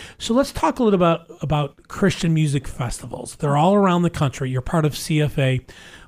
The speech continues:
Why don't you tell the listeners a little bit about C F A and, and why Christian music festivals, um, would be a great opportunity for families to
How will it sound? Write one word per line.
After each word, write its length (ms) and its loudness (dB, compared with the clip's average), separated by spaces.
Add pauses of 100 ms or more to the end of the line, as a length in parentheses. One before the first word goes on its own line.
Why 120 -2
don't 100 -4
you 80 -14
tell 160 2
the 80 2
listeners 420 0
a 60 -2
little 100 2
bit 140 0
about 240 -4
C 280 -2
F 220 0
A 260 -2 (320)
and, 320 0
and 200 0
why 180 2
Christian 400 -2
music 360 0
festivals, 680 0 (640)
um, 340 -4 (120)
would 200 4
be 120 4
a 40 2
great 280 2
opportunity 500 2
for 160 -2
families 480 0
to 160 -2